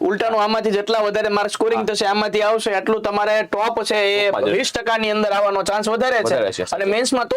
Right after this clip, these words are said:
Speaker 1: જ આવશે કે જો આમાંથી તમે છે સારો સ્કોર કર્યો હશે.
Speaker 2: બરાબર સાહેબ.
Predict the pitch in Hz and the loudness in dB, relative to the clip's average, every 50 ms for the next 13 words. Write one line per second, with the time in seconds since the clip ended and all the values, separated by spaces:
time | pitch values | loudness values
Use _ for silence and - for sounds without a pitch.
0 | 294 285 233 277 269 254 - 269 226 233 233 202 254 254 220 226 233 262 277 247 | 0 0 2 2 0 2 0 0 0 0 0 2 2 2 2 2 0 0 -2 -2
1 | 285 220 277 269 277 269 - 302 277 269 262 262 262 254 254 - 269 269 262 240 | 0 0 0 0 0 0 0 0 2 2 2 2 0 0 0 0 0 0 2 2
2 | 269 262 247 240 233 226 233 233 - - - 104 135 143 120 - - 85 | 2 2 2 2 2 0 -2 -6 -6 -4 -4 -2 -2 -2 -2 -2 -2 -4